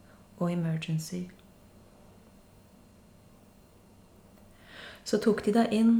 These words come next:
og jeg fikk ikke være med. Hva gjorde jeg de timene? Jeg husker de skarpe skiftene mellom lys og skygge, varmen og løvedekorasjonen på sykehusveggen.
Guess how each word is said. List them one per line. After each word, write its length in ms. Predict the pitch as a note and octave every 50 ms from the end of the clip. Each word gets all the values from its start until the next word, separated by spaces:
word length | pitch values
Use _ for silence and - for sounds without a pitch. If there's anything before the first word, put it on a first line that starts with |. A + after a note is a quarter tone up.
| A#3 - - - - - - - -
og 80 | - F#3+
jeg 140 | F#3 F#3 F#3
fikk 280 | - F#3 F3 F3+ - F3
ikke 160 | - - F3+
være 180 | F3 E3+ E3+ F3+
med. 300 | F3+ F3 E3+ F3+ F#3+ G3 - - - - - - - - - - - - - - - - - - -
Hva 140 | - F#3+ F#3 F#3
gjorde 320 | F#3+ G#3 G3+ F3+ E3+ F3
jeg 240 | E3+ F#3 G3 G#3+ A3+ - - - - - -
de 100 | F#3+ F#3+ F#3+
timene? 440 | - G#3 G3 F3 E3+ F3 F3+ G#3 A3+ - - - - - - - - - - - - - - - - - - - - - - -
Jeg 140 | - F3+ F3+
husker 340 | G3+ F#3+ - - - F3+ E3+
de 100 | F3+ F3 F3 F3+ - -
skarpe 400 | - - - G3+ F3+ - - F#3+
skiftene 560 | F3+ - - E3+ D#3+ - - - - F3+ F3+ F3+
mellom 300 | F3+ F3+ F3+ F3+ F3+ F3
lys 480 | F3 F3 F#3 G3+ - - - - - - -
og 80 | -
skygge, 480 | - - G3+ F#3+ F#3 - - - F#3 G3+ - - - - - - - - - - - - - - - -
varmen 560 | - F#3+ G3 F#3+ F#3 E3+ E3+ E3 E3+ E3 E3 E3+
og 400 | F3 F3 F3+ - - - - -
løvedekorasjonen 1080 | F#3+ G3 F#3+ F3+ E3 D#3+ E3+ D#3+ E3+ D#3+ D#3+ - F3+ F3 E3+ E3 - F#3 E3+ E3+ F3 F3+ F3+
på 100 | G#3 G3+
sykehusveggen. 920 | - G#3 F#3 E3 E3+ - E3+ E3 D#3+ D#3+ - F3+ E3 E3 - F#3 F#3+ G3